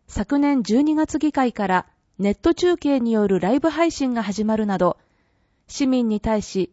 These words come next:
分かりやすく、より開かれた議会を目指しているところでございます。一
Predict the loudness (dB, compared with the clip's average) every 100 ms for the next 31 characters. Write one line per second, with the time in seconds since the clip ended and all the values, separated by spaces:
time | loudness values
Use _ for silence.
0 | -6 -4 -2 0 2 0 -2 -2 -2 _
1 | _ 2 4 2 0 -2 0 0 0 0
2 | -2 -2 0 0 2 0 0 -2 -2 0
3 | 0 0 0 2 0 0 -2 -4 -6 -8
4 | -18 _ _ _ _ _ _ _ _ _
5 | _ _ _ _ _ _ _ -8